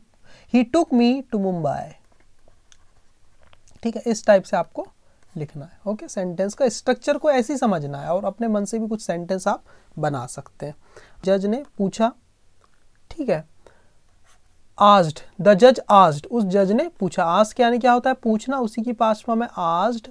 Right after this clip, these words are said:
पूछा। किससे पूछा? डायरेक्ट लिखना है आपको, the farmer, उस किसान से पूछा।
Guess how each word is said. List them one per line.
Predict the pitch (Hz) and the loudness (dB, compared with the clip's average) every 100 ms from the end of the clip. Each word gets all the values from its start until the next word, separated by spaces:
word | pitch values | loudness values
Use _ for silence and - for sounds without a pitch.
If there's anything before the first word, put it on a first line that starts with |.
| - | -6
पूछा। | 240 220 190 | -2 2 0
किससे | 170 247 - 285 | 0 -4 -4 -4
पूछा? | 262 262 294 | -2 -2 0
डायरेक्ट | 240 202 226 220 | 2 4 4 0
लिखना | 202 180 | -8 -6
है | 170 | -4
आपको, | 160 - 202 240 311 - - - - | -6 -4 0 2 0 -4 -20 -20 0
the | 180 254 320 311 214 | 6 8 6 4 4
farmer, | 190 190 175 139 | 6 4 2 -4
उस | - 254 247 | -4 -6 -4
किसान | 226 208 208 202 202 | -4 -2 0 0 -2
से | 214 | -4
पूछा। | 202 190 208 240 320 | -6 -2 4 4 2